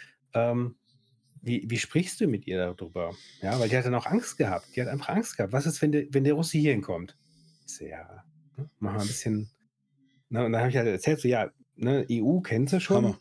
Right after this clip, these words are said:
Speaker 1: ne, auch so mit der, mit der, mit der Flagge und den Sternen und so. Und ich hab gesagt, ne, jeder Stern ist für einen der Freunde. Und inzwischen sind schon mehr, als auf der Flagge drauf sind. Man wollte aber nicht noch mehr Sterne draufpappen.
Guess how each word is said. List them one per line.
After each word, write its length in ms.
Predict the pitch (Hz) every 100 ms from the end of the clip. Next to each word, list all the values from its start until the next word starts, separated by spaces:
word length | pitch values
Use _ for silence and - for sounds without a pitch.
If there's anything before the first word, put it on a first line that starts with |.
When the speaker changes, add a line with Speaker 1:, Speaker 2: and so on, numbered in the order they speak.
| -
Speaker 1:
ne, 280 | 117 165
auch 120 | - -
so 80 |
mit 100 | 113
der, 200 | 104 92 92
mit 140 | 95
der, 260 | 92 82 -
mit 120 | 95
der 100 | 98
Flagge 260 | - 151 156
und 140 | 107
den 100 | 85
Sternen 360 | - 143 143 151
und 100 | 135
so. 80 | 131
Und 60 |
ich 60 | 98
hab 60 |
gesagt, 300 | 107 131 135
ne, 160 | 139 190 - -
jeder 240 | - 151 143
Stern 300 | 135 175 175
ist 100 | 139
für 160 | -
einen 200 | 127 135
der 100 | 131
Freunde. 520 | 120 - 107 107 90 76
Und 120 | -
inzwischen 360 | 113 - 175 170
sind 120 | 143
schon 200 | - 107
mehr, 240 | 131 185
als 120 | 151 147
auf 120 | 127
der 120 | 110
Flagge 240 | - 170
drauf 300 | 156 131 135
sind. 140 | 131 135
Man 180 | 110 104
wollte 220 | 120 120
aber 80 | 101
nicht 180 | 104
noch 140 | - 95
mehr 120 | 104
Sterne 300 | - 135 135
draufpappen. 600 | 123 123 - 127 - 117